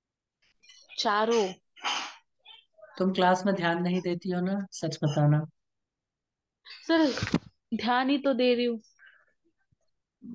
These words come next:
Speaker 2: मंकी, ये बताओ, क्या ये फॉर्मूला हमने पढ़ा है?
Speaker 1: हाँ, सुबह।
Speaker 2: तो क्या kinetic energy mass के directly proportional लिख सकते हैं?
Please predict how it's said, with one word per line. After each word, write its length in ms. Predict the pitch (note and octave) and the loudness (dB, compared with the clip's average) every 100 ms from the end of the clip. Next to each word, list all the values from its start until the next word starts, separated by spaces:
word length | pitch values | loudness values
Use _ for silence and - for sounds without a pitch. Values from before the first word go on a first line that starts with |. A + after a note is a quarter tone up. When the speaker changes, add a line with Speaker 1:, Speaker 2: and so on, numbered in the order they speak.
| - | -4
Speaker 2:
मंकी, 720 | D#3+ D3+ D3+ C#3+ G3 B3+ C4+ - _ _ _ D#3 | 0 2 2 2 4 4 2 -4 _ _ _ 0
ये 140 | D3+ | 2
बताओ, 460 | D3+ D3 E3 F#3 G3 | 2 2 2 2 2
क्या 140 | F3+ | 2
ये 100 | E3+ | 2
फॉर्मूला 440 | E3+ D#3+ D#3+ E3+ E3+ | 2 0 -2 -2 -2
हमने 220 | E3 D#3+ | -2 -4
पढ़ा 260 | D#3+ D3+ | -2 -2
है? 300 | D#3 F3+ G#3+ A3 _ _ _ _ _ _ _ - | 0 0 -2 -4 _ _ _ _ _ _ _ -20
Speaker 1:
हाँ, 520 | - _ G3+ G3 G3+ | -20 _ -4 -2 -4
सुबह। 380 | G3 G#3 F#3+ F#3+ F#3+ - - - - - - - - - - | -4 -4 -2 -2 -4 -8 -10 -6 -6 -6 -8 -12 -16 -20 -20
Speaker 2:
तो 240 | - F3 - | -6 -4 2
क्या 140 | G3+ | 2
kinetic 580 | G3+ E3 E3 F3 F#3+ G3 | 4 2 0 -2 -2 0
energy 360 | F3+ F3 F#3+ | 0 0 0
mass 300 | F3 D#3+ E3+ | 0 0 0
के 120 | - E3 | -2 -2
directly 440 | D#3 D#3+ F3 E3+ | 0 -2 -4 -2
proportional 540 | E3+ E3 D#3 - E3 | -2 -2 -4 -4 -2
लिख 180 | D#3+ D#3+ | 0 0
सकते 360 | - E3 - F3+ | -4 -10 -6 -2
हैं? 360 | F#3 F#3 F#3 | 0 0 -2